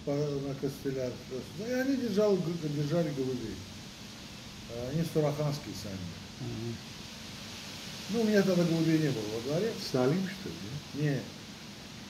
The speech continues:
Speaker 1: Не, сураханские были, они были Салимы родственники какие-то.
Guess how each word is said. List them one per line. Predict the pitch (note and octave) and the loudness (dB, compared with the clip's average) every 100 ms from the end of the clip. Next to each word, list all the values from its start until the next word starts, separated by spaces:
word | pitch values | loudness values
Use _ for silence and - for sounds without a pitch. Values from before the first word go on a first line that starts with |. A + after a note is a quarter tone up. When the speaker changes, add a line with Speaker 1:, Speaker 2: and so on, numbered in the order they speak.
| - | -12
Speaker 1:
Не, | B2 C3 C3 B2 | -8 -8 -6 -2
сураханские | - F#3+ F#3+ A3 G#3 - C3+ | 2 4 4 2 2 0 2
были, | B2+ | 4
они | C3 F3 | 4 4
были | F3 E3+ | 6 4
Салимы | - D#3+ D#3 D#3+ | 6 4 6 4
родственники | D#3 D#3+ - B2 G2 - | 4 2 -2 -6 -6 -8
какие-то. | G#2 G2 G#2 | -8 -6 -8